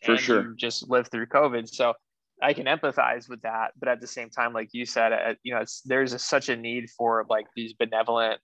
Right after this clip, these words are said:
Speaker 2: or benign, uh, you know, adult figures, mentor figures in your life as a young kid who are not your parents. Um, I, I can't, and I'm
Speaker 1: Hundred percent.
Speaker 2: sure you get, I'm sure you get this too. Like, you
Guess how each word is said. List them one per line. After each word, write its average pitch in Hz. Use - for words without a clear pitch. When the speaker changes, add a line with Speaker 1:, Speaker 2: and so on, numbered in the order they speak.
Speaker 2:
or 110
benign, 110
uh, 107
you 123
know, 120
adult 131
figures, 127
mentor 120
figures 113
in 110
your 110
life 120
as 113
a 110
young 110
kid 110
who 110
are 113
not 110
your 104
parents. -
Um, 107
I, 113
I -
can't, -
and -
I'm 123
Speaker 1:
Hundred -
percent. -
Speaker 2:
sure 147
you 139
get, 131
I'm 127
sure 143
you 131
get 120
this 117
too. 135
Like, 110
you 117